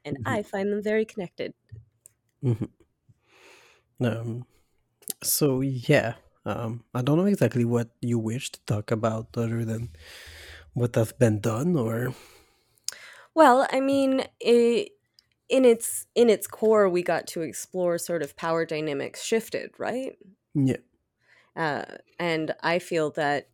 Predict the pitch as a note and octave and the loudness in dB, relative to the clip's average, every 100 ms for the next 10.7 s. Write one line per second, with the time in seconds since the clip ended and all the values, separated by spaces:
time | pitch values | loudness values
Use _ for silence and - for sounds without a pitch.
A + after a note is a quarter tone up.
0 | - F3+ G3 A3 F#3+ C3 D#3+ D3 D3 - | -14 -8 -4 0 2 2 -2 -4 -6 -8
1 | - C#3 - - - D#3+ D3+ C#3+ D3 C#3+ | -10 -8 -8 -10 -10 -6 -2 -2 -2 -6
2 | D3 C3+ C3+ C#3 C3 B2+ _ _ _ _ | -6 -6 -4 -4 -6 -10 _ _ _ _
3 | _ _ _ _ _ _ _ _ _ _ | _ _ _ _ _ _ _ _ _ _
4 | _ E3 D#3 D#3+ D3 E3+ - D#3+ D3 A#2+ | _ -2 -2 -2 -2 -2 -2 -2 -2 -2
5 | G2 E3+ _ G3 F3 F3+ - D#3+ C#3+ D#3+ | -4 -8 _ -6 -2 -2 -2 -2 -2 -4
6 | E3 A#2+ C#3 C#3+ - _ _ - _ - | -4 -4 -6 -10 -12 _ _ -20 _ -6
7 | D3 A2 C#3 B2+ - - _ _ _ - | -4 -2 2 0 0 -14 _ _ _ -12
8 | - F3 C#3 - F3+ D#3+ - D#3 C#3 D3 | -6 -4 -4 0 2 2 -2 -2 -2 -2
9 | C#3 F3 D#3 C3+ B2+ C#3 B2 C3+ D#3 C3 | -6 -6 -6 -6 -8 -6 -8 -8 -10 -8
10 | C3 B2+ D3 F3+ F2+ A#2 | -8 -6 -6 -6 -8 -12